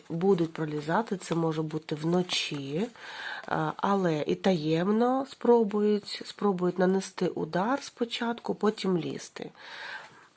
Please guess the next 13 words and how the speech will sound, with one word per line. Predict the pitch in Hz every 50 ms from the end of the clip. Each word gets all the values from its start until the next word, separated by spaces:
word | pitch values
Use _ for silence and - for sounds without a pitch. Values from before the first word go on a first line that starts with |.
| _ _ _ - - - - -
Чому | - - - 170 190 208
я | 208 202
забуваю | 180 170 165 160 156 170 180 190 180 160
ще | - - - - 170
одну? | 160 - 151 151 156 - - - - - -
Сюди | 185 - 165 -
карту | - 135 131 - - - - -
покласти | - - - - - 156 - - - -
треба. | - - - - - - - - - - - - - - - - - _ _ _ _ - -
Да, | - 175 160 143 -
точно, | - 175 160 - - - 156
бачите, | 170 233 254 - 180 - - 170
бійка. | 165 160 160 143 - - - 135